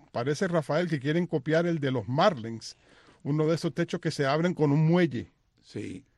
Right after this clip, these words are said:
Speaker 2: Sí, no, y más o menos la cosa, un corredero. Ese, ese es el sistema más económico que hay, ¿no?
Speaker 1: Correcto.
Speaker 2: Ahí no pueden hacer nada complicado porque ya la estructura tiene y no estaba diseñado para eso. O sea, que tienen que,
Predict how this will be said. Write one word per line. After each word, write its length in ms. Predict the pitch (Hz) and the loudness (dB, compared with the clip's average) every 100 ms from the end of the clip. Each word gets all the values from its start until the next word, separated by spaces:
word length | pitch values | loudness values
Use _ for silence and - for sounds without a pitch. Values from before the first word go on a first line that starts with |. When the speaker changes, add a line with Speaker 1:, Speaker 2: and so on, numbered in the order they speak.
| _ _ _ _ | _ _ _ _
Speaker 2:
Sí, 160 | 190 190 | -10 -6
no, 120 | 165 | -4
y 60 | 147 | -4
más 180 | 139 | -4
o 80 | 143 | -4
menos 200 | 143 147 | -2 -2
la 80 | 143 | -4
cosa, 280 | 135 160 131 | -4 -6 -6
un 100 | 120 | -6
corredero. 560 | 131 120 120 131 120 107 | -6 -4 -2 -4 -4 -6
Ese, 140 | 113 156 | -6 -6
ese 80 | 143 | -6
es 100 | 123 | -6
el 140 | 175 | -6
sistema 320 | 147 147 147 | -6 -4 -4
más 180 | 147 139 | -4 -4
económico 560 | 139 120 120 123 101 95 | -4 -4 -4 -6 -8 -10
que 140 | 90 | -8
hay, 160 | 120 120 | -6 -6
¿no? 80 | 117 | -6
Speaker 1:
Correcto. 400 | 131 117 104 - | -4 -6 -6 -6
Speaker 2:
Ahí 120 | 127 | -4
no 120 | 190 | -2
pueden 200 | 185 190 | -2 -4
hacer 240 | 175 160 156 | -4 -4 -6
nada 360 | 151 165 160 | -2 -2 -2
complicado 640 | 123 135 139 147 143 151 190 | -2 -6 -6 -4 -2 -2 -2
porque 280 | 180 120 120 | -8 -6 -4
ya 160 | 120 | -4
la 60 | 131 | -4
estructura 480 | 120 131 123 139 127 | -6 -8 -6 -6 -4
tiene 300 | 131 135 165 | -4 -4 -4
y 20 | |
no 100 | 147 | -6
estaba 260 | 120 123 123 | -4 -4 -2
diseñado 460 | 117 113 107 113 | -4 -6 -6 -8
para 240 | 107 101 127 | -8 -8 -6
eso. 220 | 147 104 _ - - - | -6 -10 _ -20 -20 -16
O 60 | |
sea, 160 | 92 127 | -8 -6
que 100 | 107 | -6
tienen 300 | 98 120 131 | -6 -6 -6
que, 280 | 123 113 98 | -6 -6 -8